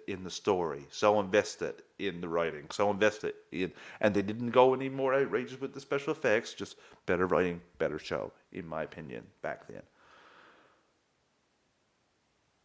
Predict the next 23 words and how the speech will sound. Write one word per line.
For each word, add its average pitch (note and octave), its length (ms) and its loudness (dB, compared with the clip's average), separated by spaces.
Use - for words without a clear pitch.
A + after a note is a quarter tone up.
I F#2+ 100 0
think A2+ 300 -6
that's G#3 260 6
all D#3 300 6
the C#3+ 40 -10
D D#3+ 140 -4
C D3+ 180 -6
C C#3 120 -4
W C#3+ 240 2
shows C#3+ 360 6
that C3 120 6
I, B2 400 8
I A2+ 120 4
don't B2+ 180 8
even G#2+ 200 2
think A2 300 -4
that F#2+ 180 0
there's F2+ 220 -6
anything F#2 300 -4
else C#3+ 160 0
that - 120 2
I E2 60 6
watch. F#2+ 340 6